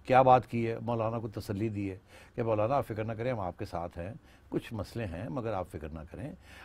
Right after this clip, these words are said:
अगर आपको कोई गलतफहमी है तो वो दूर हो जाएगी। मैं शहबाज को भी कहता हूँ कि वो आके आपको मिले और कुछ आगे बात चलाते हैं, क्योंकि मेरा मियाँ साहब को समझ आ रही है कि ये मामला ऐसे ज़्यादा देर चल नहीं सकता,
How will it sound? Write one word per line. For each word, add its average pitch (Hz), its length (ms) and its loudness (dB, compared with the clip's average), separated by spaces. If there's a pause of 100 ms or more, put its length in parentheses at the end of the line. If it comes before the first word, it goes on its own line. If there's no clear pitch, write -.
अगर 104 160 2
आपको 92 280 2
कोई 101 180 -2
गलतफहमी 92 540 -2
है 104 160 -2
तो 160 100 -2
वो 131 80 0
दूर 101 200 2
हो 87 100 2
जाएगी। 80 300 -4
मैं 104 220 -4
शहबाज 90 420 -4
को 95 140 -8
भी 123 120 -4
कहता 87 280 -8
हूँ 95 100 -12 (380)
कि 98 60 -4
वो 90 80 0
आके 80 260 -2
आपको 80 300 -8
मिले 76 280 -8 (440)
और 76 440 -6 (100)
कुछ 113 180 -4
आगे 85 260 0
बात 78 200 -4 (100)
चलाते 71 400 -8
हैं, 82 200 -12 (500)
क्योंकि 226 180 -4
मेरा 196 260 4
मियाँ 175 240 4
साहब 175 160 2
को 180 120 4
समझ 147 240 0
आ 113 120 4
रही 104 200 -2
है 98 160 -6 (340)
कि 151 100 4
ये 165 200 8
मामला 123 360 2
ऐसे 123 220 2
ज़्यादा 104 380 -2
देर 113 140 -2
चल 95 220 0
नहीं 82 160 -2
सकता, - 340 -14